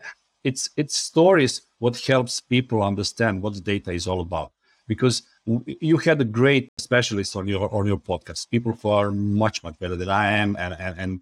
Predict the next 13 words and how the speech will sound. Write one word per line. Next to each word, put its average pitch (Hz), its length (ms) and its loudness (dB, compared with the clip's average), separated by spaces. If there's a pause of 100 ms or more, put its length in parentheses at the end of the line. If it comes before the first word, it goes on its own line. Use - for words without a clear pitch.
(140)
great 135 400 2 (320)
specialists 131 840 2
in 117 140 4
their 123 160 6
own 123 160 6
fields, 123 640 2
but 120 140 -4
they 151 100 2
usually 156 380 4
talk 131 320 0
about 117 360 2
specialties 123 920 -2
that 117 280 -2